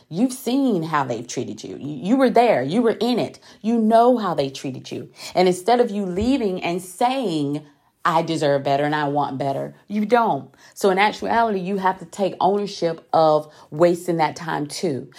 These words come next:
Okay, so say you were in a relationship for however long, thirteen years, fifteen years, what, however, even if it's five, whatever. Now, it didn't have to be thirteen years. You see what I'm saying? It didn't have to be five years.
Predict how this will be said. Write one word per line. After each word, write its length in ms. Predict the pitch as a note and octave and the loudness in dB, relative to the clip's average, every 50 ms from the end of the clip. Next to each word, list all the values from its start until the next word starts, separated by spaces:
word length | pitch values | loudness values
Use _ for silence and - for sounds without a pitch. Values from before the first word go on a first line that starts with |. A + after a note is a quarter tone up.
| - - - | -16 -4 0
Okay, 360 | D#3+ E3 E3 - F#3 E3+ F3 | 0 0 2 4 4 4 4
so 140 | F3 - F3 | 2 0 -4
say 220 | E3+ - G#3 G3 | 0 2 2 2
you 160 | G3 F#3+ F#3 F3+ | 2 2 2 2
were 100 | F3+ F3 | 4 4
in 60 | F3 | 4
a 80 | E3+ | 4
relationship 720 | E3 E3 D#3+ E3 E3 E3 F3 E3 - - E3+ D#3+ - - | 2 2 2 2 0 0 -4 -8 -6 -4 -4 -4 -4 -2
for 320 | - E3+ E3 D#3 D3+ D3 D3+ - - - | 0 2 4 4 2 2 -2 -6 -18 -14
however 500 | - - F#3+ F3+ F3 E3+ E3+ E3 D#3+ D3+ | -4 2 4 4 6 4 4 2 0 0
long, 400 | D#3 D#3+ D3+ C3+ C3 C3 C#3 C#3+ | 2 2 0 0 -2 -6 -8 0
thirteen 480 | - F3+ E3+ D#3 - - - E3+ D#3+ D#3 | 4 4 4 4 2 -4 -8 -6 -4 -4
years, 240 | D3 C#3+ C#3 C3+ | -2 -2 -4 -4
fifteen 460 | C#3 - F#3+ F3 F3 - - F#3 D#3+ D#3 | -4 -2 -4 -4 -4 -4 -8 -6 -4 -2
years, 260 | D3 C#3+ C#3+ C#3 D3 | -2 -2 -4 -4 -2
what, 160 | D3+ D3+ E3 | -2 0 0
however, 720 | F3 G3 A#3 C4 C4 - - A#3 B3 A#3+ - C#3 A#2 A2 - - - - - | 0 0 2 0 0 2 2 2 2 0 0 -4 -6 -6 -8 -14 -18 -8 0
even 240 | - C4+ C#4+ D4 C#4+ | 0 2 2 2 0
if 120 | C#4 C#4 C4+ | 0 0 -2
it's 160 | - - - | -2 -2 -2
five, 440 | - B3 B3 B3 A3+ F3+ D#3 D3 D#3 | -2 0 0 2 2 2 2 0 0
whatever. 720 | F3+ A3+ C4 C#4+ D4 D4+ D4 B3+ G3 D#3 C#3 B2+ C3 - - _ _ _ _ - _ - | -2 0 0 2 2 2 0 0 0 0 0 -2 -2 -6 -16 _ _ _ _ -20 _ -2
Now, 520 | G3 G3+ G3+ G3 F3+ F3 E3+ E3 - - _ _ _ _ _ _ _ _ _ _ _ _ _ _ _ | 2 4 4 6 6 4 2 0 -4 -12 _ _ _ _ _ _ _ _ _ _ _ _ _ _ _
it 140 | - G3+ A#3 | 2 2 4
didn't 200 | A3 B3 F#3+ G3+ | 4 2 0 0
have 260 | G3+ A#3 A#3 A#3 A#3 | 2 2 2 2 0
to 80 | - F#3+ | -4 -4
be 180 | F3+ C4+ D4 C#4+ | 0 0 0 2
thirteen 500 | C#4+ F#3+ E3 D3+ - - - D3 C#3+ C#3 | 2 2 2 2 0 -4 -6 -6 -4 -4
years. 360 | C3+ B2+ A2 - - - - _ _ _ - | -4 -6 -8 -10 -14 -18 -20 _ _ _ -10
You 80 | F3 | -10
see 140 | E3 - A3+ | -4 -2 0
what 80 | A3+ A3+ | 2 2
I'm 140 | A3+ A3 A3 | 0 0 0
saying? 360 | B3 A#3 A3+ A3+ A3 A3 A3 _ _ _ _ - | -2 -2 -2 -4 -4 -6 -10 _ _ _ _ 2
It 80 | - G3+ | 4 6
didn't 220 | A#3+ A3 A3 G#3+ | 6 6 4 2
have 240 | A3+ A#3+ A#3+ A#3 - | 0 0 -2 -2 -2
to 80 | B3+ | -6
be 260 | G#3 G3+ C4 D4 D4+ C#4 | -4 -2 0 0 0 -2
five 340 | - - D#3 C#3+ C3+ C3 | 0 0 0 0 0 -2
years. 320 | C3 C3 B2 G#2 G#2 - | -4 -4 -4 -4 -6 -8